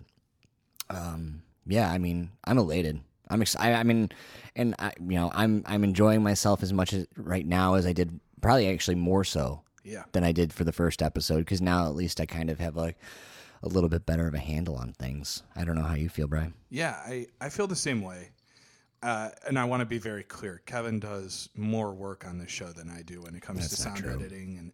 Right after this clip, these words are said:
Speaker 2: and everything like that. So I'm very thankful that he does that and I just get to talk. But I do wanna say thanks to everyone. Uh, and, you know, Kevin made mention of our wives last,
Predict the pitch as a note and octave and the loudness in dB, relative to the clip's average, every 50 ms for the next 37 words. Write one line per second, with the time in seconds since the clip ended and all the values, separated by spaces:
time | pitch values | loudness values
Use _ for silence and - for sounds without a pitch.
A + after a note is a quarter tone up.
0 | _ G2+ G2+ G2 F#2+ F#2+ F#2 F2+ - F#2 F#2 F2+ F2 - - F2 E2+ E2+ - - | _ -14 -14 -12 -12 -14 -16 -14 -14 -14 -14 -14 -16 -16 -16 -16 -14 -10 -10 -10
1 | - F2+ E2+ E2+ _ _ _ _ _ _ - _ _ _ _ _ _ _ _ _ | -8 -10 -12 -18 _ _ _ _ _ _ -20 _ _ _ _ _ _ _ _ _
2 | _ _ _ _ - C3 B2 B2+ B2 A#2 A2 - A#2 A2 G#2+ - A2 G#2 G2+ G2 | _ _ _ _ -2 -2 -2 -2 -2 -4 -4 -4 -4 -4 -4 -6 -8 -8 -8 -10
3 | F#2 - - - C#3+ C3 B2 A#2 A#2 A2+ - - B2 A2 A2 G#2 G2 F#2+ G2 G2+ | -14 -14 -10 -8 -6 -4 -4 -2 -4 -4 -4 -4 -6 -6 -6 -8 -8 -8 -10 -10
4 | G2 - G2 - - G#2+ F#2+ - - - - - G#2 G2 E2+ D#2 - - - _ | -10 -10 -10 -10 -10 -10 -12 -14 -14 -14 -12 -10 -10 -10 -12 -12 -16 -20 -20 _
5 | _ - - - - - - - - _ _ _ _ _ _ - C3 A#2+ A2 - | _ -20 -20 -20 -20 -20 -20 -20 -20 _ _ _ _ _ _ -20 -18 -8 -2 0
6 | C3+ B2 A#2 A2+ A2+ A#2+ - - C3+ C3 C3 B2+ B2 A#2+ A2 G2+ - - G#2+ G2 | 2 2 2 0 -4 -4 -2 -2 0 0 0 0 0 0 -2 -4 -4 -6 -6 -8
7 | F#2 - A2 G2+ G2+ G2+ - - G#2 F#2+ F#2 F2+ F#2 F#2 F#2 F#2 F#2 F2+ F2+ - | -10 -10 -10 -10 -8 -8 -8 -8 -8 -10 -12 -12 -12 -12 -12 -10 -10 -12 -12 -12
8 | _ _ _ - F#2+ F2+ F2 E2+ E2+ E2+ F2 F2 - - F2+ F2+ F2 E2+ F2 E2+ | _ _ _ -20 -18 -16 -16 -16 -16 -16 -18 -18 -18 -18 -16 -14 -14 -14 -14 -16
9 | - _ _ _ - G#2 G2 F2 - - A2 G2+ G#2 G2 G2 F#2+ F#2 F#2 F#2 F#2 | -18 _ _ _ -12 -12 -12 -12 -12 -12 -12 -10 -8 -8 -8 -8 -8 -10 -10 -10
10 | F2+ - - F2 F2 E2+ F2 E2+ E2+ E2+ E2 E2 E2 E2+ - - F2 E2+ E2 - | -10 -12 -12 -12 -14 -14 -16 -16 -14 -14 -14 -16 -14 -14 -14 -14 -14 -14 -14 -12
11 | - - - _ | -12 -12 -14 _